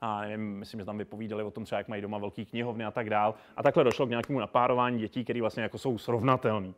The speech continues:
jo. Jakkoliv samozřejmě teď můžete říct, "No jo, ale ono to nikdy nebude úplně srovnatelný," tak prostě takovýhle pokus byl prostě v téhle studii učiněný. Tak, eh, podotýkám, přímý srovnání by nebylo možný, bo respektive by bylo by samozřejmě logicky nekorektní. A díky tomuhle z tomu matchingu je možný teda nějakým způsobem odhadovat ten efekt té školy.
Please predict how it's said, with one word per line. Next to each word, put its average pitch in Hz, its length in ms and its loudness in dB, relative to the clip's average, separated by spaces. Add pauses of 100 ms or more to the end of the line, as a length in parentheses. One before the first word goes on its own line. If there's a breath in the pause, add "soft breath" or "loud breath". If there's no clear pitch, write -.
jo. 113 180 -10 (360 loud breath)
Jakkoliv 147 340 4
samozřejmě 120 360 0
teď 113 120 -6
můžete 123 260 0
říct, 123 240 -6
"No 131 140 0
jo, 120 120 4
ale 117 140 6
ono 117 140 -2
to 120 80 -4
nikdy 120 220 -2
nebude 117 200 -2
úplně 113 180 -2
srovnatelný," 131 480 0
tak 107 120 -6
prostě 113 220 -8
takovýhle 113 320 0
pokus 104 340 -8
byl 107 120 -2
prostě 104 240 -10
v - 60 -18
téhle 101 140 -6
studii 98 240 -6
učiněný. 90 360 -12 (720 loud breath)
Tak, - 200 0 (720)
eh, 110 420 0 (580 loud breath)
podotýkám, 180 480 4
přímý 202 340 4
srovnání 147 440 4
by 147 100 4
nebylo 139 300 6
možný, 135 360 4
bo 120 80 6
respektive 117 360 2
by 113 60 2
bylo 120 140 6
by 120 160 4
samozřejmě 117 520 0
logicky 120 380 0
nekorektní. 156 600 0 (200 loud breath)
A 139 80 2
díky 175 260 4
tomuhle 180 320 4
z 190 60 -6
tomu 214 160 6
matchingu 175 460 4
je 165 100 6
možný 143 300 4
teda 156 160 2
nějakým 151 300 -2
způsobem 156 320 -4
odhadovat 143 400 2
ten 139 160 -2
efekt 123 260 -2
té 147 140 -2
školy. 104 380 2